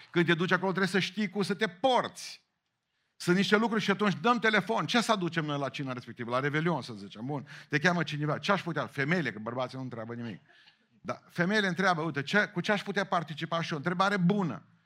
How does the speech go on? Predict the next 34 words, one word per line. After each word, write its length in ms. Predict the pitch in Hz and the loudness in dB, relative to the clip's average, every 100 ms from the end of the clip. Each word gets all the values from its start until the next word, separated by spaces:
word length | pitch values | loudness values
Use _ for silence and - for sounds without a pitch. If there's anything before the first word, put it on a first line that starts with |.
| _ - | _ 0
Noi 160 | 185 | 2
suntem 300 | - 214 214 | 4 4 4
oameni, 320 | 226 233 196 | 6 6 6
noi 120 | 147 180 | 2 4
vrem 260 | 185 220 | 6 4
ca 300 | - 208 185 160 160 | 6 4 4 -2 -8
și 200 | - 240 | 0 2
noi 220 | 254 226 | 4 4
să, 300 | 180 196 185 147 | 4 2 2 0
să 180 | - | -2
facem 320 | 190 202 190 175 | 2 2 2 0
ceva. 520 | - 147 165 156 92 - - | 0 0 2 2 0 -10 -14
Și 280 | - 143 - - _ - | -12 -12 -14 -20 _ -8
zice 180 | 170 | -4
Biblia, 560 | 180 160 175 180 190 220 | -4 -2 -2 2 2 4
„O-, 260 | 233 180 208 | 2 2 -4
ok, 140 | 202 | 0
dacă 340 | 202 170 160 | 0 2 2
vreți 180 | 170 208 | 4 2
să 80 | 196 | 2
faceți 320 | 202 190 180 | -2 -4 -4
ceva, 200 | 170 170 | -4 -4
vă 100 | 165 | -4
spune 300 | 165 - 170 | -4 -6 -6
ce 100 | 139 | -6
să 120 | 123 | -10
faceți.” 480 | 123 117 92 - _ _ _ _ _ _ _ _ _ _ - | -10 -12 -14 -20 _ _ _ _ _ _ _ _ _ _ -12
Să 160 | - | 0
vedeți 280 | 180 208 214 | 2 4 2
care 200 | - 220 | 2 4
este 220 | 202 180 | 4 2
partea 480 | 185 214 202 180 165 | 2 4 4 4 0
voastră. 400 | 147 165 131 - | 0 -2 -2 -8
Adică 440 | 110 123 143 139 | -14 -8 -4 -4